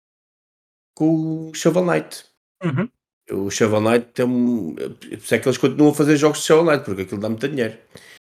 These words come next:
Speaker 1: E, e depois dizem que é para, até porque o, o, ai, o valor que eles queriam angariar já foi logo angariado passado duas horas.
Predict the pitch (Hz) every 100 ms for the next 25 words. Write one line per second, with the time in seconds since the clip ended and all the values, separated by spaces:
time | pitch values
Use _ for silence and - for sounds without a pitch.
0 | _ _ - 165 165 165 160 160 160 156
1 | - - - _ - 165 180 170 147 170
2 | 165 175 175 180 165 - 160 151 143 131
3 | - _ _ _ _ _ _ _ _ _
4 | - - _ - 110 131 147 127 147 139
5 | 135 127 123 120 117 113 107 101 92 -
6 | _ _ _ _ _ _ _ 117 110 123
7 | 117 110 104 101 95 87 87 - - 117
8 | 135 117 113 127 139 117 123 120 123 120
9 | 120 123 123 175 170 104 - 120 117 113
10 | 113 107 117 117 120 113 120 117 135 107
11 | 92 87 -